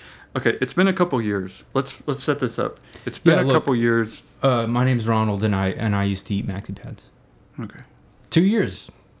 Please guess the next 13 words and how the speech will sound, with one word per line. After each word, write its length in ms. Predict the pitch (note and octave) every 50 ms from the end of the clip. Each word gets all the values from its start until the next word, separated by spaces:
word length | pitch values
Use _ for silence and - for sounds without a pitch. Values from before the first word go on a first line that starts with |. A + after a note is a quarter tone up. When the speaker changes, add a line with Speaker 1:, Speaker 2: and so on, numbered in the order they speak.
| _ _ -
Speaker 2:
actually. 460 | A2+ G#2 F#2+ - - G2+ G2 F#2+ G2 - - -
You 120 | - A2 A2
were 120 | A2+ B2
right. 280 | C3+ C#3+ B2+ A#2 B2 - - - _ - - _ _ _ _ _ _ _ _ _ -
Speaker 1:
Two 120 | - - B2+
years 240 | A#2 A2+ G#2+ G#2
ago. 300 | G#2 G2+ G#2 G#2 G2+ G2+ G2+
Speaker 2:
Yeah, 140 | A#2+ A#2 A#2+
I 60 | A#2+
got 260 | B2 B2+ A#2+ - -
my 160 | A2 G#2+ G#2+
two-year 340 | G2+ - C3+ B2+ B2+ C3+ C3
chip, 400 | C3 - - A2+ B2 A#2+ - -